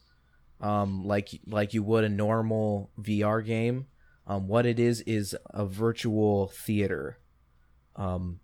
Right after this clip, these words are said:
so it would show the game on a flat screen inside a virtual theater, which I don't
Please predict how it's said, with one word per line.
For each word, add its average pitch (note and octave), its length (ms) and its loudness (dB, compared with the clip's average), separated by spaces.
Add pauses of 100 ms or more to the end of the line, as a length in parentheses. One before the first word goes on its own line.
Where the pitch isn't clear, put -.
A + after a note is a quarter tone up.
(140)
so G2+ 440 2
it A2+ 140 -2
would G#2+ 160 -2
show A2 440 4
the G#2+ 120 0
game A2 400 0
on G#2 160 0
a G2+ 60 -2
flat G#2+ 440 0
screen A2+ 640 -2
inside G#2 800 0 (380)
a G#2 80 -4
virtual F#2+ 400 -6
theater, C#2 600 -8 (800)
which F#2+ 440 -6
I G2+ 160 0
don't F#2+ 220 -2